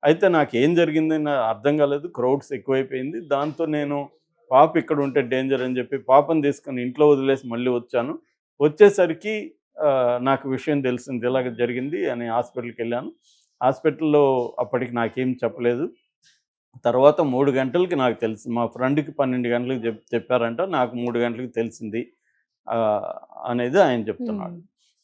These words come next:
Speaker 1: So ఇది ఆయన వెర్షన్. అంటే ఈ కేసు కానీ విత్‌డ్రా చేసుకుంటే మాత్రం అల్లు అర్జున్కి ఖచ్చితంగా ఊరట లభిస్తుంది.
Speaker 2: మ్మ్.
Speaker 1: ఎప్పుడు స-,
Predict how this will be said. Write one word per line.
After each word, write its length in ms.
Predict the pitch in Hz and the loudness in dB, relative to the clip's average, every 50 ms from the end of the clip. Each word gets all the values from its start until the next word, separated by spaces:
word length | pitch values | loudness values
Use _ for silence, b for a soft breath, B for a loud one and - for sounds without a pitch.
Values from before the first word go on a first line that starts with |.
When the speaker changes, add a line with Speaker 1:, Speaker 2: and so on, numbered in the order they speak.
| - - | -4 0
Speaker 1:
So 160 | 175 175 175 160 | 2 4 4 4
ఇది 320 | 143 143 143 185 202 190 | 2 2 2 4 6 6
ఆయన 260 | 180 151 143 131 123 | 6 6 4 2 2
వెర్షన్. 360 | 120 117 107 - - 113 98 - _ _ _ _ - | 0 0 -2 -2 -8 -12 -12 -14 _ _ _ _ -6
అంటే 360 | 117 120 117 180 180 175 180 - - | -6 -2 -2 -2 -2 -2 -4 -8 -8
ఈ 180 | 139 127 120 - | -8 -8 -2 2
కేసు 260 | 147 156 175 165 185 | 4 4 4 4 4
కానీ 200 | 190 196 190 185 | 4 4 4 4
విత్‌డ్రా 400 | 175 151 131 113 165 147 147 165 | 2 0 0 0 -2 2 4 4
చేసుకుంటే 540 | 160 147 143 147 143 - - 151 143 123 156 | 4 6 4 0 0 -2 -6 -8 -6 -4 -4
మాత్రం 480 | 143 147 147 143 - 185 214 208 185 160 | -2 -2 -4 -4 -6 -6 -6 -4 -2 -2
అల్లు 180 | 147 143 143 | 2 4 4
అర్జున్కి 600 | 151 143 131 127 143 139 143 127 - - - - - _ _ _ _ _ _ _ | 4 2 2 -2 -4 -4 -4 -6 -6 -8 -8 -8 -12 _ _ _ _ _ _ _
ఖచ్చితంగా 500 | 143 131 - - - 151 135 139 143 139 | -6 -6 -6 -6 -4 -4 -2 0 0 0
ఊరట 420 | 131 117 120 120 123 120 110 107 120 | 0 2 2 2 2 2 0 0 -2
లభిస్తుంది. 540 | 113 107 110 113 98 98 120 226 214 214 101 | -2 0 -2 -4 -6 -6 -6 -6 -6 -4 -2
Speaker 2:
మ్మ్. 200 | 101 110 123 120 | -2 -2 -2 -2
Speaker 1:
ఎప్పుడు 440 | - 143 135 135 131 127 123 - - _ _ _ _ - _ _ _ _ | -2 0 2 2 2 2 0 -4 -8 _ _ _ _ -20 _ _ _ _
స-, 220 | - - 135 123 | -10 -10 -8 -8